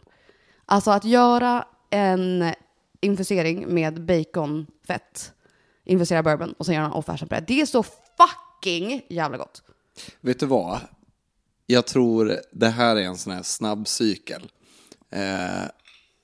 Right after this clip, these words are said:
Speaker 2: vi har ju tidigare pratat om att allt går i cykler i barbranschen, liksom.
Speaker 1: Ja.
Speaker 2: Eh, att saker blir skita inne i typ ett år eller två och sen fasar ut och så är det nästa grej som kommer.
Speaker 1: Ja.
Speaker 2: Eh, bacongrejen,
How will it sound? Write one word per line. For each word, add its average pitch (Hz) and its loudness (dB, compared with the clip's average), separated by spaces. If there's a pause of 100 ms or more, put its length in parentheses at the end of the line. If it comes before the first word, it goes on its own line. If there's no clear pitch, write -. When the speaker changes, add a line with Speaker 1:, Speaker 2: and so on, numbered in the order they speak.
(360)
Speaker 2:
vi 107 -6
har 110 2
ju 104 0
tidigare 101 -2
pratat 90 -8
om 87 -8
att 92 -14
allt 90 -12
går 90 -6
i 87 -8
cykler 92 -8
i - -12
barbranschen, 90 -10
liksom. - -12
Speaker 1:
Ja. 160 -6
Speaker 2:
Eh, 98 -8
att - -18 (340)
saker 92 -6
blir 95 -8
skita 101 -2 (140)
inne 95 -6
i 87 -8
typ - -16
ett - -12
år 90 -6
eller 87 -10
två 92 -8 (220)
och - -12
sen 98 -4
fasar 95 -6
ut 98 -6
och 87 -6
så 98 -6
är - 0
det 87 -2
nästa 85 -8
grej 85 -8
som 95 -8
kommer. 98 -6 (180)
Speaker 1:
Ja. 175 -6 (180)
Speaker 2:
Eh, - -2
bacongrejen, 107 2